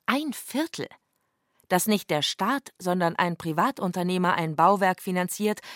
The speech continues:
das für die nationale Selbstdarstellung wichtig ist, das ist ein absolutes Novum. Warum Gustave Eiffel das gesamte wirtschaftliche Risiko für den Eiffelturm übernahm,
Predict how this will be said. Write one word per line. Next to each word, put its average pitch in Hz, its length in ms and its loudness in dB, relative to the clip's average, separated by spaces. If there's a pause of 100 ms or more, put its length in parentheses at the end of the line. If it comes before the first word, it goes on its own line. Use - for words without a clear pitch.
(120)
das 196 200 -2
für 180 140 -2
die 165 100 0
nationale 170 580 0
Selbstdarstellung 165 840 -2
wichtig 185 340 -4
ist, 214 220 -6 (420)
das 247 460 0
ist 247 160 -6
ein 247 120 0
absolutes - 580 -4
Novum. 170 420 -2 (920)
Warum 196 460 2
Gustave 185 540 0
Eiffel 170 500 -4
das 151 220 -4
gesamte 170 500 0
wirtschaftliche 180 600 -2
Risiko 190 440 -2
für 175 120 -6
den 165 160 -2
Eiffelturm 175 500 -2
übernahm, 180 480 2